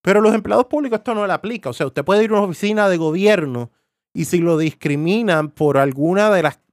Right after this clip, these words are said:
por ser de las clases protegidas en Estados Unidos, usted puede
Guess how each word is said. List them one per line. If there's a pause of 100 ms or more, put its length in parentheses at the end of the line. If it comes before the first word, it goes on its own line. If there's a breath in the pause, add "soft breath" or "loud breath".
por
ser
de
las
clases
protegidas (420 soft breath)
en
Estados
Unidos,
usted
puede